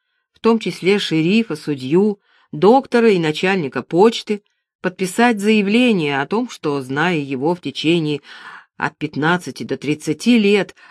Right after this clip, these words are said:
они никогда не ставили под сомнение его правдивость и честность и считают его историю правдой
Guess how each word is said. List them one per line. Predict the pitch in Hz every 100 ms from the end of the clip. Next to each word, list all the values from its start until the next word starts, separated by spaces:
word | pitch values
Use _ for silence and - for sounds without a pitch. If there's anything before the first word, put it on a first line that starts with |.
| -
они | 131 143
никогда | 143 185 185 180 180 180
не | 180
ставили | 180 180 175 180
под | 175 170
сомнение | 175 165 170 202 190 185
его | 175 165 175
правдивость | 165 160 139 214 220 220 208
и |
честность | - 247 254 - 131 - - _ _ - -
и | -
считают | 151 - 156 160 165 156
его | 151 151 151
историю | - 175 160 151 151
правдой | 160 185 202 208 202